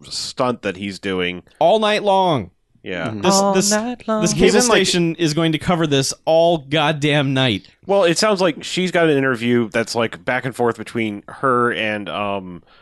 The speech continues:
Speaker 1: Flip Humble, who's in the studio.
Speaker 2: <laughs>
Speaker 1: Yes, his name is Flip
Speaker 2: Flip
Speaker 1: Hum-, Humble.
Speaker 2: Humble.
Speaker 3: Flip Humble's a good name.
Speaker 1: And so they're
Speaker 2: Humble.
Speaker 1: periodically, like,
Speaker 3: Flumble.
Speaker 1: they're, they're chatting back and forth while she's, like,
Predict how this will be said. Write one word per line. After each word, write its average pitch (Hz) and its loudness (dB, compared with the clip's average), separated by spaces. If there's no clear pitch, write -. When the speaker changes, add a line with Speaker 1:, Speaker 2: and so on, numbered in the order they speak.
Speaker 1:
Flip - -2
Humble, 113 0
who's 113 0
in 113 -2
the 98 -4
studio. 90 0
Speaker 2:
<laughs> - -4
Speaker 1:
Yes, 113 0
his 135 0
name 127 2
is 123 0
Flip 135 0
Speaker 2:
Flip - -4
Speaker 1:
Hum-, 139 2
Humble. 107 -2
Speaker 2:
Humble. 139 -2
Speaker 3:
Flip 156 -2
Humble's 120 -2
a 104 -12
good 98 -8
name. 95 -6
Speaker 1:
And 147 0
so 135 2
they're 147 0
Speaker 2:
Humble. 95 -6
Speaker 1:
periodically, 156 0
like, 123 2
Speaker 3:
Flumble. 131 2
Speaker 1:
they're, 135 2
they're 139 0
chatting 139 0
back 123 -2
and 113 -6
forth 123 0
while 107 2
she's, 110 -6
like, 101 0